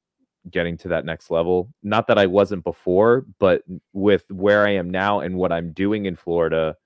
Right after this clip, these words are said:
and what my time is being put towards, I don't want to,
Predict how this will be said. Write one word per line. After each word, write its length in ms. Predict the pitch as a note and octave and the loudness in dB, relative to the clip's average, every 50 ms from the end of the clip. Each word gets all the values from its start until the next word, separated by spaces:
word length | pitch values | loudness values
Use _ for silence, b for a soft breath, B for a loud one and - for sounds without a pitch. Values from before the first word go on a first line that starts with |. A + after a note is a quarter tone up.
| _ _ _ _ _ _ _ _ _ _ _ _ _ _ _ - | _ _ _ _ _ _ _ _ _ _ _ _ _ _ _ -6
and 400 | F#2 F2 F2 E2+ E2 D#2+ D#2 C2+ | -4 -4 -4 -6 -8 -10 -12 -14
what 500 | C2 E2+ F2+ F#2 F#2 F2 F2 E2+ - - _ _ _ _ _ _ _ _ | -12 -6 -2 0 2 2 2 2 0 -4 _ _ _ _ _ _ _ _
my 240 | F#2+ F#2 F2+ F2+ F2 | -6 -4 -4 -4 -4
time 520 | - - - - G2+ G2+ G#2 G#2 G2+ G2 | -6 -10 -6 -4 -2 0 0 0 -2 -2
is 180 | F#2+ F2 E2 D#2 | -2 -4 -4 -6
being 480 | - F#2 F#2 F#2 F2+ F2 E2+ E2 D#2 - _ _ _ | -6 -4 -4 -4 -4 -6 -8 -10 -12 -14 _ _ _
put 220 | - - G#2+ A2 - | -4 -2 -2 -2 -2
towards, 600 | - - B2+ C3 C#3 D3 D#3 D#3 D#3 - _ _ _ _ _ _ _ _ _ _ _ _ _ _ _ _ _ _ _ | -6 -4 -2 0 0 0 0 -4 -6 -12 _ _ _ _ _ _ _ _ _ _ _ _ _ _ _ _ _ _ _
I 80 | E2 F#2+ | -2 0
don't 140 | G#2 G#2 F2+ | 0 0 0
want 200 | E2+ G2+ G2 F#2+ F#2+ | 0 0 0 0 0
to, 360 | F#2+ F#2 F2+ F2+ F2 F2 | 0 0 0 0 -2 -4